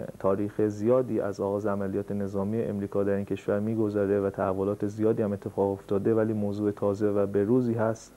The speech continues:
اه، در محضر اساتید کارشناس در استودیو به نقد و بررسی بگذاریم. م-، در جلسه گذشته در خدمت جناب آقای دکتر عباسی، استاد محترم دانشگاه بودیم، از بیاناتشون بهره مند شدیم و، اه، فکس ها و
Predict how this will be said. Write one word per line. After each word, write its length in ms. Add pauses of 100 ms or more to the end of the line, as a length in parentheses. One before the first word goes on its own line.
اه، 160
در 180
محضر 400
اساتید 640 (360)
کارشناس 560
در 120
استودیو 380
به 280 (100)
نقد 220
و 60
بررسی 360
بگذاریم. 400 (760)
م-، 440 (840)
در 220 (200)
جلسه 360
گذشته 360
در 120
خدمت 320
جناب 340
آقای 180
دکتر 300
عباسی، 380
استاد 300
محترم 420
دانشگاه 540
بودیم، 340
از 180
بیاناتشون 600
بهره 240
مند 220
شدیم 460
و، 40 (720)
اه، 280
فکس 400
ها 180
و 340